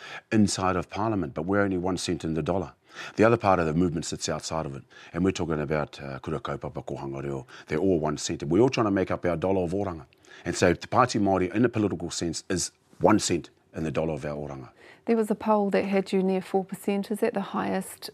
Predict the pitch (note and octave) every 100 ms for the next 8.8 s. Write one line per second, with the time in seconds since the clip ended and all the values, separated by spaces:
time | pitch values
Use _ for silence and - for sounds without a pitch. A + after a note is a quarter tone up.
0 | - - G3 F#3+ F#3 F#3 F3+ F3+ F3 F3
1 | F3+ F3 F3 - - - - - - A2
2 | C3+ G2+ G#2 F#2 A#2+ G#2+ G#2 F#2 F#2 -
3 | A#2+ A#2 D2+ _ _ - - - - G2
4 | A2+ G#2 F2 G2 F#2+ G2+ D3+ B2 D2+ C2+
5 | _ _ _ - A2 - _ _ _ _
6 | _ _ _ - F#3 E4 C#4 - A#3+ C4+
7 | D4 C#4 C4+ C4 A3+ B3 A#3+ A3 G3 F#3+
8 | F3+ F3+ F3+ F3+ F3+ A#3+ A#3